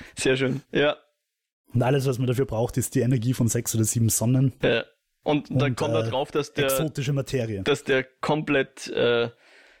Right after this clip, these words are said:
Speaker 1: erfolgreich oder nicht erfolgreich ist, je nachdem, was lustiger ist, nur weil er Hot Shots nicht gesehen hat.
Speaker 2: <laughs> Weil sein Leben nicht auf, auf Abwege dadurch geraten ist.
Speaker 1: Ja, genau. Ach, schön. Ja, gut. Falls so ein Film schon existiert, liebe Zuhörerinnen und Zuhörer,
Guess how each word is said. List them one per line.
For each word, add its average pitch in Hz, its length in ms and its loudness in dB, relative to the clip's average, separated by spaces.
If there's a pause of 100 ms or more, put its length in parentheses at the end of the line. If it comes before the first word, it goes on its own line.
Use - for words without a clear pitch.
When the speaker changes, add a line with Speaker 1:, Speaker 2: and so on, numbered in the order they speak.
(100)
Speaker 1:
erfolgreich 165 640 0
oder 151 160 0
nicht 175 180 -2
erfolgreich 131 400 -2
ist, 135 140 -2
je 131 80 2
nachdem, 139 280 2
was 131 120 0
lustiger 131 360 -2
ist, - 280 -2
nur 156 200 4
weil 143 120 2
er 131 60 2
Hot 147 160 -4
Shots - 140 -4
nicht 127 120 -4
gesehen - 220 -2
hat. 127 160 -2 (340)
Speaker 2:
<laughs> - 1900 -6
Weil 202 100 2
sein 175 220 -2
Leben 139 400 0
nicht 139 200 0
auf, 123 140 -2
auf 127 560 -6
Abwege 123 680 0 (340)
dadurch 120 300 0
geraten 110 380 -2
ist. 127 200 4
Speaker 1:
Ja, 139 60 -2
genau. 123 260 -2 (760)
Ach, 147 180 0
schön. 120 340 0 (200)
Ja, 147 160 2
gut. 151 200 -2
Falls 165 400 0
so - 100 0
ein 185 120 -2
Film 240 220 0
schon 190 100 0
existiert, 185 560 -2
liebe 127 180 2
Zuhörerinnen 120 760 0
und - 180 -2
Zuhörer, 120 580 2